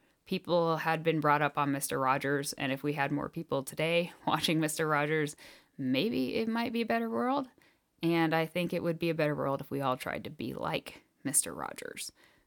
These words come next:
So that's just something to think about. You can yell at me about being an apologist in our Facebook group, Queer All Year Fam. Feel free. And now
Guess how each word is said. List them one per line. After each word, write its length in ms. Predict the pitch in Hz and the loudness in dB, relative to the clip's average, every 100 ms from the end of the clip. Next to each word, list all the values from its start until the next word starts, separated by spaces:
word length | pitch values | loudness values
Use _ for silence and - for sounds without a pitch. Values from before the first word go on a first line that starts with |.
| _ - | _ -16
So 640 | - 170 147 147 156 170 247 | -4 0 2 2 0 -4 -6
that's 200 | 294 - | -6 -6
just 140 | 185 | -4
something 200 | 147 - | -2 -2
to 60 | 139 | -2
think 200 | 139 147 | -2 0
about. 320 | 160 202 208 - - | 2 2 0 -14 -8
You 140 | 196 | -6
can 320 | 185 170 160 - _ | -4 -4 -6 -10 _
yell 380 | 170 170 175 185 | -4 0 0 0
at 100 | 180 | 0
me 240 | 180 185 | 0 0
about 400 | 170 165 165 160 - - | 0 2 2 2 -2 -4
being 420 | 170 165 160 151 _ _ _ _ _ _ - | -2 0 -2 -6 _ _ _ _ _ _ -4
an 80 | 160 | -2
apologist 720 | 165 165 160 151 147 - - _ _ 202 | 4 4 4 2 0 -4 -8 _ _ -4
in 120 | 160 | -2
our 100 | 196 | 0
Facebook 480 | 233 262 247 196 175 | 0 0 0 -2 -2
group, 360 | 165 156 - - - - | 0 0 0 -12 -20 -20
Queer 380 | - 151 151 | -10 -8 -4
All 200 | 160 160 | 0 0
Year 280 | 156 165 165 160 | 0 0 0 0
Fam. 640 | 151 143 135 127 120 135 - - - _ _ _ _ _ _ | 2 2 0 -2 -2 -4 -6 -18 -20 _ _ _ _ _ _
Feel 220 | 127 127 | -4 -4
free. 480 | 135 - 85 - - _ _ _ _ _ _ _ - | -4 -4 -2 -4 -6 _ _ _ _ _ _ _ -6
And 180 | 156 | -4
now 460 | 165 247 330 240 | 0 2 2 2